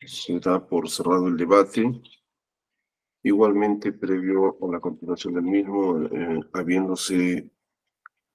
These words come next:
puesto en conocimiento de la parte procesal es el escrito,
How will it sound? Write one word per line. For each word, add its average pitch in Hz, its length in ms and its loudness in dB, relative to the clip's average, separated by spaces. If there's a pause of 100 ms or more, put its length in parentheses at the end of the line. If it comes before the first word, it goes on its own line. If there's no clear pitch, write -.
(340)
puesto - 260 2
en 92 60 2
conocimiento 104 560 2
de 90 60 0
la 90 100 0
parte - 220 2
procesal 92 540 0
es 87 140 0
el 90 200 -4
escrito, - 800 0